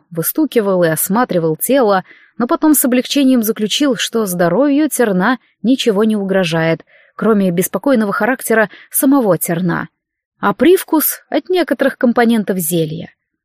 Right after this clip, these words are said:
И действительно — После лекарства он стал сильнее, а потом постепенно исчез, чтобы вернуться к следующему приему микстур. Но это все было неважно, как ломаная ракушка. Алистару отчаянно не хотелось плыть на сегодняшний совет.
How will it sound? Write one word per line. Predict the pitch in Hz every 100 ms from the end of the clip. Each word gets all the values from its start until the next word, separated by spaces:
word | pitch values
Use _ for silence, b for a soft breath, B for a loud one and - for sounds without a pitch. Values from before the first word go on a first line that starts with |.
| _ _
И | 170
действительно — | 220 - 196 - 170 180 185 _ _
После | 220 202 208
лекарства | 196 - 330 - 190
он | 190
стал | - 277
сильнее, | - 214 240 320 190
а | 175
потом | 185 233 294
постепенно | 254 - 247 294 339
исчез, | - 226 202 - B B
чтобы | - 202 180
вернуться | 175 180 185 196 262 302
к | -
следующему | - 190 262 - 269 277
приему | 240 185 175 202
микстур. | 233 - - - - _ _ _ _ _ _ _ _ _ -
Но | 294
это | 233 226
все | - 202
было | 185 214
неважно, | 190 185 185 220 160 -
как | - 170
ломаная | 285 330 262 247
ракушка. | 240 226 - 220 - - - _ _ _ _ _
Алистару | 170 175 220 208
отчаянно | 190 - 262 220
не | 196 180
хотелось | 196 262 214 -
плыть | 262 269
на | 196
сегодняшний | 180 208 208 202 - 214
совет. | - 202 165